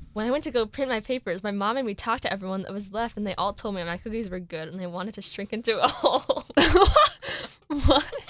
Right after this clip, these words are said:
Speaker 1: Um, and then this one says, "Is the outline done, done now? I'm printing. Any objections?" <laughs> I'm always in charge of printing stuff for all my, like, group projects.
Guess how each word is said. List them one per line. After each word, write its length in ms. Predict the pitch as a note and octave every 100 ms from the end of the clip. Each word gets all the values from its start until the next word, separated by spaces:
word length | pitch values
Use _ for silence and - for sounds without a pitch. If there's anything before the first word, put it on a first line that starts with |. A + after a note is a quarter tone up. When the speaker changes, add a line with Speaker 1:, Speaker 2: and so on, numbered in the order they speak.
| - - C5+ _ - _ _ -
Speaker 1:
Um, 680 | B3 B3 A#3 A#3 A3+ B3 _ _ _ -
and 220 | A3+ A3
then 180 | A3 A3
this 220 | G#3 -
one 340 | A#3+ A#3+ B3+ B3+ _ _ _
says, 600 | - - F#3 F3+ F#3+ - _ _ _ _ _ _ _ _ _ _ _ _ _ _ _
"Is 140 | A3 A3
the 100 | G#3
outline 360 | G#3+ A3 G#3
done, 220 | F#3+ F#3 G3
done 200 | G3 F3+
now? 280 | F3+ G#3 -
I'm 160 | E3+
printing. 500 | - F#3+ - - G3 _
Any 300 | F#3+ G3+ G3+
objections?" 960 | F#3 E3+ F#3 - C4+ C4+ D4+ D#4+ - _ _ _ _
<laughs> 360 | _ _ _ -
I'm 100 | A#3+
always 160 | D4+
in 80 | F#4+
charge 200 | - C4+
of 100 | B3
printing 240 | - G#3+ A3
stuff 220 | F#3 F3+
for 120 | F#3+
all 100 | F3+
my, 200 | F#3+ F3+
like, 280 | F3 E3+ - _ _ _ _ F#3+
group 200 | G3 F3+
projects. 600 | - F3+ F3+ - -